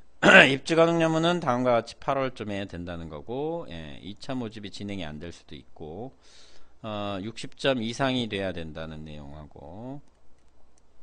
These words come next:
어, 그다음 제출하는 건 당연히, 예, 신청 기한 한해 해야 되겠죠. 네, 신청 기한 안에 해야 됩니다. 그리고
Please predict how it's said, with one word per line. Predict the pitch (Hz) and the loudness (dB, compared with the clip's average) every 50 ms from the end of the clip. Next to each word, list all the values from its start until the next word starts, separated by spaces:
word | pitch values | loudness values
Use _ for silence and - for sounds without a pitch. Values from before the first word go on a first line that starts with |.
| - - - - - - - - - - - - - - - - - | -14 -14 -16 -16 -18 -20 -20 -20 -20 -18 -18 -20 -20 -20 -20 -12 -6
어, | 127 117 113 110 113 110 110 110 104 104 | -4 -2 -2 0 0 0 0 -2 -2 -4
그다음 | 101 101 107 104 101 98 98 98 95 92 | -4 -2 0 0 0 0 0 -2 -4 -4
제출하는 | - 120 - - - - 147 147 143 139 131 | -6 -6 -6 -4 -4 0 2 4 4 4 2
건 | 131 117 | 0 -2
당연히, | 95 101 104 110 120 127 117 107 104 110 123 139 143 | -4 -6 -4 -2 -2 0 0 0 0 0 -2 -2 -2
예, | 110 87 87 87 87 | -4 -4 -6 -6 -8
신청 | 90 - 135 123 - 147 135 127 | -8 -10 -10 -8 -6 -4 -4 -4
기한 | 117 110 107 101 98 | -2 -2 -2 -2 -2
한해 | 104 127 120 113 107 110 117 123 107 | -4 -4 -6 -4 -6 -6 -6 -6 -6
해야 | 135 131 123 117 | -4 -4 -4 -4
되겠죠. | - 90 87 85 - - - 120 135 139 - - - - - - - - - | -4 -6 -8 -8 -10 -8 -6 -6 -6 -6 -8 -12 -14 -14 -14 -14 -14 -12 -10
네, | - 82 80 80 - | -8 -8 -8 -10 -10
신청 | - - 123 - - 123 117 113 | -10 -10 -10 -8 -8 -6 -6 -6
기한 | 104 101 98 101 101 98 | -6 -6 -6 -6 -6 -6
안에 | 73 76 82 90 92 92 | -8 -8 -8 -8 -8 -8
해야 | 101 120 120 117 | -8 -8 -8 -8
됩니다. | 95 90 82 82 82 78 80 78 76 - | -8 -10 -10 -10 -10 -10 -10 -12 -12 -14
그리고 | - - 87 - - - 120 135 143 151 147 - | -16 -16 -14 -12 -10 -8 -6 -6 -6 -6 -8 -10